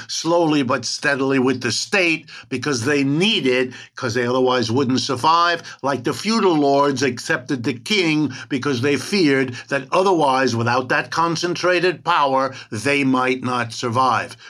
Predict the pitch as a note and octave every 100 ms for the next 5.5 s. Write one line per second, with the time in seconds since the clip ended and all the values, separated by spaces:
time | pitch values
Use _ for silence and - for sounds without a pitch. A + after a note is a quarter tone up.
0 | - B2+ C3+ C3 D#3+ D#3 D3 D#3+ D#3 -
1 | F#3+ E3+ D#3 C3+ B2+ D3 G3 F3+ D3+ B2+
2 | B2+ A#2+ B2 B2 A#2 - A#2+ A2+ B2+ A#2
3 | - F#3 F3 C#3+ C3+ - - A#2+ A#2+ A2+
4 | A2+ A#2+ B2+ B2+ A#2+ A#2+ A#2 A2+ A2+ A2
5 | A2+ G#2+ G2 F2